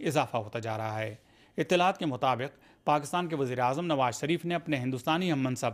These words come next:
نریندر مودی کو حال ہی میں ایک مراسلہ بھیجا ہے۔ ہندوستانی میڈیا کے مطابق نریندر مودی کے نام لکھے گئے اس خط میں میاں محمد نواز شریف نے اپنے حالیہ دورہ ہندوستان اور نریندر مودی سے ملاقات میں ہونے والی بات چیت کو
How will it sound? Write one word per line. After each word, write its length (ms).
نریندر 340
مودی 240
کو 220
حال 220
ہی 80
میں 120
ایک 120
مراسلہ 380
بھیجا 340
ہے۔ 260
ہندوستانی 440
میڈیا 280
کے 80
مطابق 800
نریندر 340
مودی 240
کے 100
نام 220
لکھے 260
گئے 180
اس 140
خط 240
میں 140
میاں 200
محمد 340
نواز 320
شریف 240
نے 100
اپنے 200
حالیہ 360
دورہ 200
ہندوستان 520
اور 180
نریندر 400
مودی 280
سے 200
ملاقات 580
میں 80
ہونے 160
والی 240
بات 280
چیت 180
کو 180